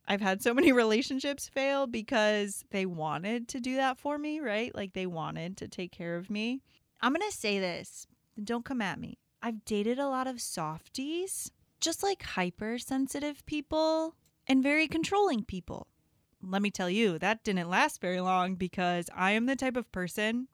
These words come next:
who is gonna do whatever they wanna do. I don't have goals, I have plans. I actually read that somewhere. I can't take credit for that quote, but I, I read that and it really resonated with me.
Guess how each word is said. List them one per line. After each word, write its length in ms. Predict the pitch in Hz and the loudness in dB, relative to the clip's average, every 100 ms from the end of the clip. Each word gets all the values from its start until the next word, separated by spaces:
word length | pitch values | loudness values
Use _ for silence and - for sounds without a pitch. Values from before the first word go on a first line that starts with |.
| - | -4
who 100 | 247 | -2
is 140 | 240 | -2
gonna 220 | 254 247 | -2 -2
do 220 | 214 190 180 | 0 0 0
whatever 340 | 160 156 160 | -2 -4 -4
they 100 | 160 | -4
wanna 240 | 160 156 | -4 -8
do. 280 | 165 - - - _ _ | -8 -10 -10 -14 _ _
I 120 | 208 202 | 0 2
don't 160 | 208 | 2
have 240 | 233 247 226 | 2 0 0
goals, 400 | 185 180 190 - | 2 2 2 -2
I 120 | 175 | -4
have 260 | 185 196 - | -4 -6 -8
plans. 480 | 185 160 185 180 - | -6 -6 -4 -6 -6
I 60 | 185 | -6
actually 320 | 185 - 202 | -6 -8 -8
read 220 | 170 156 | -8 -8
that 220 | 160 - | -8 -10
somewhere. 380 | - 165 - - | -10 -10 -10 -8
I 80 | 185 | -8
can't 460 | - 202 180 - - | -6 -4 -4 -6 -12
take 180 | - 185 | -10 -10
credit 280 | - 165 - | -8 -8 -6
for 100 | 180 | -6
that 200 | 165 - | -6 -6
quote, 320 | - 165 - - | -8 -8 -10 -4
but 120 | 233 | 2
I, 420 | 226 226 220 220 - | 4 6 4 2 0
I 120 | 214 | -2
read 260 | 214 247 269 | 2 2 4
that 160 | 254 | 2
and 80 | 214 | 2
it 60 | 240 | 2
really 240 | 285 302 | 2 2
resonated 680 | 240 220 247 247 220 196 185 | 2 2 2 0 0 0 -2
with 260 | 180 - | -4 -4
me. 260 | 180 170 | -10 -10